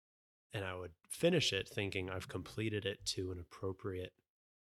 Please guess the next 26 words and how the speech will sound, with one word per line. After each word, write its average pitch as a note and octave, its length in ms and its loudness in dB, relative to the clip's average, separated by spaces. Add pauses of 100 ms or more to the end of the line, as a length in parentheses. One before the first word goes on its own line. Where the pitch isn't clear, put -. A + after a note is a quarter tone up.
(180)
amount G2+ 320 2
of G2+ 80 -8
completion G2 600 -2
for F2+ 340 -4 (840)
this F2 160 6
stage F#2+ 360 6
in F2 80 -2
the F2 60 -2
process, F#2 640 2
and F#2 80 0
I F#2 60 0
think A2+ 280 4
it's - 160 2
fine. F2 400 -2 (580)
And G2+ 120 2
then F#2 80 4
I F#2 100 2
would F2 160 -2 (140)
share G2 340 6
it - 100 0
for G2+ 160 0
review F#2 360 2
with F#2 140 -2
people G2 340 -6
and F#2+ 120 -2
get F#2+ 200 0